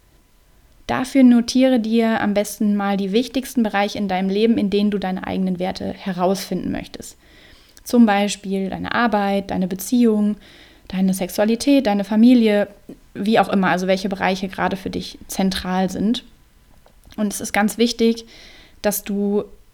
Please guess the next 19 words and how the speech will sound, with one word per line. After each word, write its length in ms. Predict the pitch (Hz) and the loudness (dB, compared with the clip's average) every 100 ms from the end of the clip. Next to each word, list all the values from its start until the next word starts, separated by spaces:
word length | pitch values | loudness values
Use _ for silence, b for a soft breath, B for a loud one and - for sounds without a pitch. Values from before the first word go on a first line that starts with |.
| _ _ | _ _
das 220 | 208 208 | -2 -2
voneinander 460 | - 220 214 214 208 | 0 0 0 0 0
trennst, 640 | - 226 233 262 277 - 202 | 0 6 8 8 6 0 -2
weil 140 | 208 | 0
es 120 | 202 | 0
sonst 220 | 196 208 | -4 -4
sehr 140 | 202 196 | -4 -6
chaotisch 460 | 214 214 202 196 | -4 -4 -2 -4
werden 200 | - 190 | -4 -6
kann. 340 | 185 190 190 196 | -6 -6 -4 -4
Denn 140 | 196 | -4
es 120 | 190 | -4
ist 140 | 226 - | -8 -10
total 480 | - 208 208 214 - | -6 0 0 0 0
normal 500 | 196 190 185 202 220 | 0 0 0 0 -2
zum 120 | 208 | -2
Beispiel, 300 | 202 202 196 | -2 -2 -4
dass 180 | 190 - | -4 -4
du 220 | 196 | -4